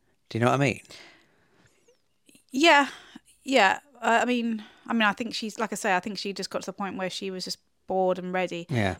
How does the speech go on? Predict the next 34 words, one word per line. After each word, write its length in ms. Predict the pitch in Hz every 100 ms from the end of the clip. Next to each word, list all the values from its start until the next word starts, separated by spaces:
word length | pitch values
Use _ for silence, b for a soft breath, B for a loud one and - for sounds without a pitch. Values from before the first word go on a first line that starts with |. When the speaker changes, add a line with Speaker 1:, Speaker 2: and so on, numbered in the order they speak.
| _
Speaker 2:
But, 260 | 147 - - _ _ _ _ _ _ _ _ _ _ _ -
but 120 | 226
yeah, 160 | 226 220
then 420 | 233 226 226 -
that 200 | - 220
night, 500 | 214 220 214 185 - -
I, 580 | - 208 208 196 196 - _ _ _ _ _ _ _ _ _ _ -
I 60 | -
couldn't 280 | 262 233
sleep. 380 | - 214 190 -
I 40 | 190
could 200 | 240 233
not 260 | 226 -
sleep. 260 | - 208 185
I 60 | 185
had, 160 | 190
Speaker 1:
Yeah, 120 | 120 127
I'm 60 |
Speaker 2:
I 20 |
Speaker 1:
a 40 | 135
Speaker 2:
kept, 80 | 123
Speaker 1:
bit 80 | 104
like 120 | 95
Speaker 2:
I 60 | 139
Speaker 1:
that. 100 | 196
Speaker 2:
kept 200 | 233 -
having 360 | 226 220 214 -
anxiety 520 | 208 208 208 196 208
dreams, 460 | 208 202 196 196 -
and 100 | 208
I 40 |
kept 160 | 185 190
waking 260 | 202 - 208
up, 260 | 202 -